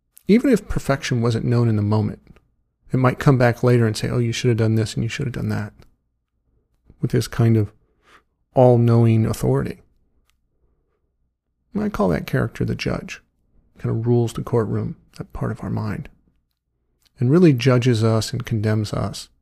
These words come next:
But there I go with the word us. What is it condemning? Let's be more specific about that, the part that's taking the beating. You know, when we're taking the beating, we're kind of identified with this part of ourselves that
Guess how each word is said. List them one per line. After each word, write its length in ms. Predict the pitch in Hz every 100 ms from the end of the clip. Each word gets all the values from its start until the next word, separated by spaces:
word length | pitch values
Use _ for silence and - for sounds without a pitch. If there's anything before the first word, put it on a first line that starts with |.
| _ _ _ _
But 120 | 160
there 180 | 156 151
I 100 | 127
go 160 | 131
with 160 | 120 117
the 80 | 123
word 200 | 110 107
us. 460 | - 113 113 - - _ _ -
What 140 | 139
is 100 | 143
it 140 | 156
condemning? 560 | - 123 110 110 107 - - _ _ _ _ _ _ _ _ _ _ _ _ _ _ _ _ _ _ _
Let's 120 | _ -
be 100 | 139
more 200 | 117 113
specific 460 | - 127 127 113
about 280 | 110 107 -
that, 300 | 98 92 - - - _ _ _ -
the 80 | 139
part 240 | 127 120
that's 180 | - -
taking 340 | - 131 -
the 60 | 117
beating. 400 | 120 120 107 - _ _ _ _ _ _ - _ _
You 100 | 139
know, 60 | 131
when 100 | 131
we're 100 | 123
taking 480 | - 151 160 -
the 80 | 135
beating, 380 | 120 120 117 135 - _ _ _ _ _ _ _ _ _ -
we're 80 | -
kind 200 | 165 165
of 80 |
identified 640 | 147 127 131 143 - 131 120
with 140 | 117
this 120 | 127
part 380 | - _ - 127
of 80 | 123
ourselves 560 | 120 - 120 113 120
that 120 | -